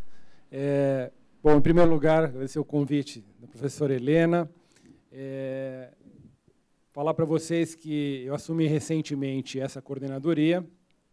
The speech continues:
que, na verdade, foi uma mudança, uma reengenharia de processos aqui do Mackenzie, que juntou a antiga coordenadoria de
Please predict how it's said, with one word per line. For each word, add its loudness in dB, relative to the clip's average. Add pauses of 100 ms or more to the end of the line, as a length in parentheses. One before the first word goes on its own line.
(680)
que, -14
na -8
verdade, -2
foi -4
uma 2
mudança, 0
uma -2
reengenharia 0
de -12
processos -6
aqui -12
do -6
Mackenzie, -6 (600)
que -4
juntou 6
a -2
antiga -6
coordenadoria 0
de -4